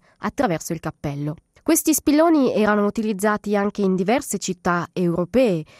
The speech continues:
e rappresentavano un pomo della discordia, perché potevano infastidire chi non li indossava.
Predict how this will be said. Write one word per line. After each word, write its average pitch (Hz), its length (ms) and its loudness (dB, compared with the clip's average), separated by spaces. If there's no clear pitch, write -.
e 247 100 2
rappresentavano 277 800 0
un 202 160 0
pomo 277 280 2
della 220 180 0
discordia, 170 680 -2
perché - 260 0
potevano 302 440 2
infastidire 233 760 -2
chi 214 160 -4
non 277 140 2
li 160 80 -2
indossava. 156 600 -2